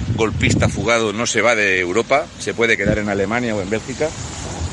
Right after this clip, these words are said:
Hemos dejado tirados a un socio, un país estratégico, y que sepáis que cuando tú atacas a Rusia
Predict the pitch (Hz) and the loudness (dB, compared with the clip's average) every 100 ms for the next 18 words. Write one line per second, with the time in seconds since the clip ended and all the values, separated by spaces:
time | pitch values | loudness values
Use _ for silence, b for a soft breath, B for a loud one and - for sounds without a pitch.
0 | - 135 156 147 139 147 139 127 131 139 | -2 2 2 4 4 4 4 2 2 2
1 | 131 123 - 135 - 151 160 - - - | 2 0 0 0 0 -6 -2 -4 -4 -12
2 | - - - - - - - - 127 - | -12 -8 -4 -4 -4 -6 -8 -2 -2 2
3 | 113 120 - - - - - - - - | 4 6 4 4 2 0 0 -2 0 0
4 | - 113 104 104 98 127 135 123 151 156 | 0 0 0 0 0 -2 0 0 0 -2
5 | - - - - - - 92 82 80 - | -8 -18 -14 -12 -10 -6 -2 -2 -2 0
6 | 127 110 123 - - - - - - - | 2 2 -2 -10 -16 -10 -4 -4 -6 -12
7 | - - - - - 117 104 101 95 95 | -12 -6 -4 0 0 4 4 4 2 0
8 | - 139 135 - 131 - 82 - - - | 0 2 2 2 -2 -2 -4 -2 -2 -4
9 | - - - - - 98 - - 156 | -6 -8 -8 -4 0 2 2 2 2